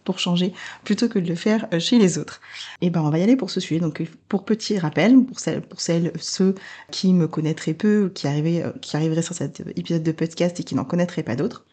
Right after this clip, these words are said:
Donc, je suis mentor business aujourd'hui et quand j'ai démarré, j'étais, euh, salariée à temps plein. Donc, je me suis lancée en février deux mille vingt et un et j'ai eu, bah, les mêmes, les mêmes démarrages, grosso modo, que tout le monde, c'est-à-dire que pendant six mois,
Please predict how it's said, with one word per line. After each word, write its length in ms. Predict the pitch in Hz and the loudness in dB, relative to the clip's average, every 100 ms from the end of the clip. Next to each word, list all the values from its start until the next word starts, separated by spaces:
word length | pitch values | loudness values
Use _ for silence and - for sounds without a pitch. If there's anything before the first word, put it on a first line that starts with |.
| _ - | _ -2
Donc, 220 | 196 180 | 2 2
je 100 | 160 | 0
suis 420 | - - 214 214 | -4 -2 0 0
mentor 440 | 143 160 214 226 196 | 2 2 4 2 0
business 480 | 165 135 220 269 | 0 2 2 2
aujourd'hui 560 | 175 156 147 208 254 269 - | -2 -4 -2 2 6 6 4
et 160 | 220 | 0
quand 120 | 214 | 0
j'ai 140 | 165 147 | -2 0
démarré, 460 | 156 139 160 220 | 0 0 2 2
j'étais, 480 | 214 160 - 208 233 | 2 0 2 2 4
euh, 100 | 170 | 0
salariée 520 | 160 233 175 160 202 240 | 0 0 2 2 2 2
à 100 | 190 | 0
temps 120 | 139 | -2
plein. 260 | - 247 226 _ _ _ - | -2 -4 -4 _ _ _ 0
Donc, 140 | 156 | 0
je 60 | 156 | 0
me 40 | |
suis 160 | - 160 | -2 -2
lancée 380 | 151 - 175 - | -2 0 0 0
en 100 | 151 | -4
février 520 | - 160 151 165 175 | -2 -2 0 -2 -2
deux 80 | 160 | 0
mille 200 | 147 143 | -2 -2
vingt 220 | 143 147 | -4 -4
et 100 | - | -2
un 160 | 269 269 - - - - - - | -2 -2 -10 -20 -18 -20 -16 0
et 200 | 208 208 | 2 4
j'ai 120 | 165 | 2
eu, 100 | 185 | 2
bah, 120 | 170 | 0
les 140 | 156 | 0
mêmes, 720 | 156 156 160 202 202 175 165 160 | 0 0 4 6 6 4 0 0
les 100 | 175 | 2
mêmes 200 | 190 185 | 4 4
démarrages, 520 | 170 151 156 185 165 | 2 0 0 0 -2
grosso 400 | 156 165 180 175 | -4 -2 -2 -2
modo, 300 | 160 175 190 | -2 0 -2
que 100 | 175 | -2
tout 140 | 151 | -2
le 40 | 151 | 0
monde, 120 | 185 | 0
c'est-à-dire 340 | - 147 170 | -2 -4 -4
que 80 | 175 | -6
pendant 280 | 170 147 147 | -6 -6 -6
six 180 | - 139 | -4 -4
mois, 240 | 151 | -4